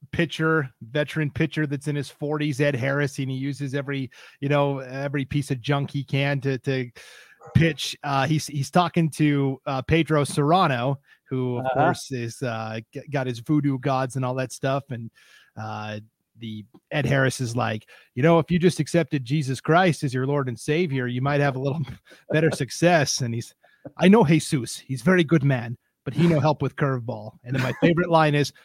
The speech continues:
Speaker 1: "You're telling me Jesus Christ can't hit a curveball?" <laughs>
Speaker 2: Yep. Yep. That, that's part of it too. Uh, Serrano was the, the Allstate insurance guy.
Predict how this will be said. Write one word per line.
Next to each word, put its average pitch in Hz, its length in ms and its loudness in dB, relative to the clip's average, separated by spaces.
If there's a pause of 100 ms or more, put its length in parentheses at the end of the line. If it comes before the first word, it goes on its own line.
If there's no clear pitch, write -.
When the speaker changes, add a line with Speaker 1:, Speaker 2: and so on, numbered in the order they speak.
Speaker 1:
"You're 214 140 2
telling 233 380 6
me 226 200 4
Jesus 202 400 0
Christ 208 420 0
can't 214 180 4
hit 214 140 2
a 175 60 0
curveball?" 226 640 2 (480)
<laughs> - 100 -4 (640)
Speaker 2:
Yep. 185 260 8 (480)
Yep. 156 320 4
That, 180 300 4
that's 170 280 0
part 175 280 6
of 165 60 0
it 160 120 -4
too. 156 300 2 (260)
Uh, 135 200 0
Serrano 151 460 0
was 135 180 -2
the, 131 300 -4
the 135 240 -6
Allstate 170 720 0
insurance 160 560 -4
guy. 104 380 -6